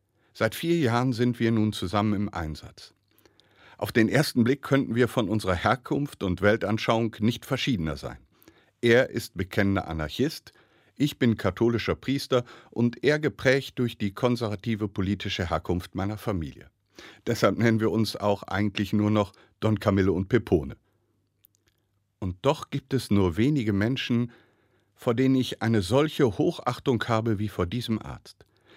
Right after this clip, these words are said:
Es gibt so viel, was ich von ihm gelernt habe. Es gibt nur wenige Menschen, mit denen ich mich so innerlich verbunden fühle. Das, was uns vor allem miteinander verbindet, ist die Sehnsucht, den Menschen in Syrien und im Shingalgebirge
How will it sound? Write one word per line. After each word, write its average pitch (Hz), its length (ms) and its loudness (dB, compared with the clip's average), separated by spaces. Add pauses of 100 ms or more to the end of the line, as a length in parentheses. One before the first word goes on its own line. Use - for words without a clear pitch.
(140)
Es - 140 -14
gibt - 240 -8
so 165 180 -2
viel, 185 480 -2 (500)
was 131 200 -6
ich 123 100 -4
von 123 160 4
ihm 110 140 2
gelernt 90 500 0
habe. - 260 -16 (960)
Es - 160 -4
gibt - 220 -6
nur 131 160 6
wenige 147 380 4
Menschen, 151 480 2 (280)
mit 135 180 0
denen 147 200 4
ich - 180 -2
mich 131 220 2
so 160 280 4
innerlich 135 460 4
verbunden 131 460 0
fühle. - 320 -12 (1000)
Das, 143 280 -2
was 139 180 -2
uns 123 240 0
vor - 300 0
allem 147 280 4
miteinander 135 600 2
verbindet, 143 640 0 (400)
ist - 260 -6
die 104 100 2
Sehnsucht, 139 540 2
den 98 140 6
Menschen 113 400 2
in 95 160 4
Syrien 123 500 2
und 107 200 -4
im 90 100 0
Shingalgebirge 101 840 2